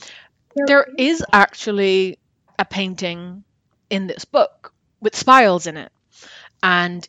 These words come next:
it is a really, really ridiculously valuable painting, which Aza first sees at Davis's house.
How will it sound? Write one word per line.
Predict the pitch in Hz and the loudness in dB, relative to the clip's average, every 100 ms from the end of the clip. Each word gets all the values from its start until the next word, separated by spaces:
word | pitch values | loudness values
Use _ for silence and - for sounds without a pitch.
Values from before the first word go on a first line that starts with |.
| _ | _
it | 185 202 | -4 -2
is | 190 180 160 | -4 -4 -4
a | - 180 | -4 -4
really, | 190 175 214 220 214 | -4 -6 -2 0 0
really | 190 196 196 | 0 -2 -2
ridiculously | 185 190 156 180 - 190 175 - 190 175 170 175 180 _ _ _ _ _ _ | -2 -6 -6 -8 -6 -4 -4 -4 -4 -2 -2 -6 -10 _ _ _ _ _ _
valuable | - 170 175 170 170 | -4 -2 -2 -4 -6
painting, | - 170 165 170 165 165 170 - - - | -6 -10 -10 -10 -12 -12 -18 -20 -20 -14
which | 185 - - - _ - | -10 -10 -12 -16 _ -6
Aza | 185 175 170 | -4 -2 -6
first | 196 170 | -8 -10
sees | - 175 | -10 -10
at | 170 | -10
Davis's | 180 180 175 - 165 | -6 -4 -6 -12 -12
house. | 175 175 175 - | -8 -6 -8 -12